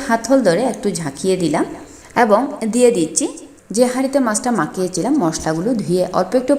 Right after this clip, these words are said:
পানি দিয়ে ঢেকে কষিয়ে নিচ্ছি। দু তিন মিনিট পর মাছটা হালকা নাড়াচাড়া করে দিচ্ছি। খুব জোরে জোরে নাড়াচাড়া করে দেওয়া যাবে না, তাহলে কিন্তু মাছ ভেঙে যাবে। আবারও ঢেকে দিচ্ছি। মাছ ভালোভাবে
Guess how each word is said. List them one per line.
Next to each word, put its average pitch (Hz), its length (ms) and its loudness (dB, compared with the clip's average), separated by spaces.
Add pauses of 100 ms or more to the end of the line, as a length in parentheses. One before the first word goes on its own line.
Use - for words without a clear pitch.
পানি 214 200 2 (100)
দিয়ে 165 160 4 (140)
ঢেকে 185 240 0 (100)
কষিয়ে 214 320 2
নিচ্ছি। 165 340 0 (640)
দু 262 160 6
তিন 339 200 6
মিনিট 370 240 6 (140)
পর 202 220 4 (600)
মাছটা 185 500 0 (720)
হালকা 175 400 0
নাড়াচাড়া 160 500 0
করে 214 160 4
দিচ্ছি। 226 320 0 (440)
খুব 240 100 -2 (100)
জোরে 226 260 8
জোরে 247 180 4 (240)
নাড়াচাড়া 180 460 2
করে 214 220 4
দেওয়া 214 140 6
যাবে 226 280 4
না, 539 60 -4 (480)
তাহলে 175 320 -2
কিন্তু 160 280 -4
মাছ 190 260 -2 (260)
ভেঙে 180 300 -2 (100)
যাবে। 123 220 -2 (360)
আবারও 190 280 2 (300)
ঢেকে 170 280 -4
দিচ্ছি। 151 360 -2 (480)
মাছ 285 160 4 (180)
ভালোভাবে 254 400 4